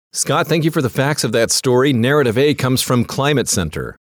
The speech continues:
While science has not allowed us to quantify the role of climate change in Brazil's flooding events, we can with certainty say that human-caused climate change is responsible. These catastrophic events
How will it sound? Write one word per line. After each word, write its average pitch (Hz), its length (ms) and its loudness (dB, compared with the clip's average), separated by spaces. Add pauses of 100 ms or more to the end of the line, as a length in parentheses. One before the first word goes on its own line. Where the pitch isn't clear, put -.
(300)
While 117 200 -2
science 175 520 0
has 110 140 0
not 120 200 0
allowed 117 360 2
us 110 140 0
to - 100 -8
quantify 135 680 0
the 110 100 2
role 110 340 2
of 92 120 -4
climate 107 340 -2
change 104 380 0
in 98 100 0
Brazil's 101 540 0
flooding 120 420 -2
events, 73 460 -6 (120)
we 123 120 -2
can 135 260 2
with 110 100 2
certainty 113 440 0
say 104 300 2
that 92 180 -2
human-caused 120 760 -2
climate 107 320 -2
change 107 420 -2
is 104 200 -4
responsible. 98 720 -4 (100)
These 123 220 0
catastrophic 120 640 0
events 117 420 -2